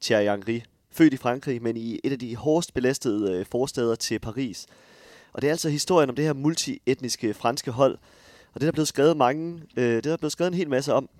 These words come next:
men altså, når man sådan lige gennemgår, hvor spillerne kommer fra, så er der jo altså noget om, noget om snakken her.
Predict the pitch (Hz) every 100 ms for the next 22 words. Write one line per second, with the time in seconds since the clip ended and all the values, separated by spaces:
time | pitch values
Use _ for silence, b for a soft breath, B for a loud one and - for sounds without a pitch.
0 | _ 113 110 117 117 123 156 170 156 165
1 | 147 113 120 131 123 123 123 107 92 92
2 | - 117 117 110 95 98 101 104 107 101
3 | _ 110 107 - 104 107 104 95